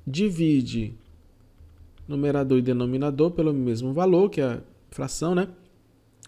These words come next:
Setenta e cinco dividido por vinte e cinco, três. Cem dividido por vinte e cinco, quatro. Três quartos, tá? Então, vamos fazer isso aqui que ele é um pouquinho diferente. Setenta e cinco por cento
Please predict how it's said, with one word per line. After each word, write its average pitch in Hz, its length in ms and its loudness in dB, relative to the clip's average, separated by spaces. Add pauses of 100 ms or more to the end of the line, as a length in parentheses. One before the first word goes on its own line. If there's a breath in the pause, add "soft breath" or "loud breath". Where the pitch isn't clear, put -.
(100)
Setenta 151 460 -2
e 160 60 2
cinco 151 280 -4
dividido 135 440 0
por 131 200 0
vinte 120 240 -4
e 120 40 -8
cinco, 113 440 -6
três. 151 680 0 (920 soft breath)
Cem 196 360 4
dividido 143 440 2
por 143 180 0
vinte 139 200 -2
e 147 40 -6
cinco, 151 400 -6
quatro. - 480 -10
Três 175 300 2
quartos, - 560 -8
tá? 156 260 -10
Então, 160 240 0
vamos 180 220 0
fazer 170 180 0
isso 165 140 -4
aqui 170 100 0
que 170 100 -2
ele 170 60 2
é 165 40 0
um 165 60 -4
pouquinho 165 300 -2
diferente. 147 440 -4
Setenta 190 600 -2
e 151 80 0
cinco 117 380 -8
por 110 240 -8
cento 151 520 -4